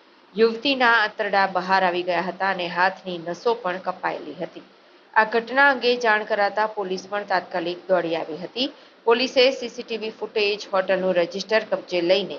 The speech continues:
તપાસનો ધમધમાટ શરૂ કર્યો હતો.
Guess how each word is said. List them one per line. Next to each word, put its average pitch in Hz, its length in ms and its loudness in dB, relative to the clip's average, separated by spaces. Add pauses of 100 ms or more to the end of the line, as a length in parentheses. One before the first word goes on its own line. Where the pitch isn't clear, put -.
(360)
તપાસનો 233 540 2
ધમધમાટ 185 600 -2
શરૂ 165 240 -2
કર્યો 143 300 -8
હતો. 143 220 -8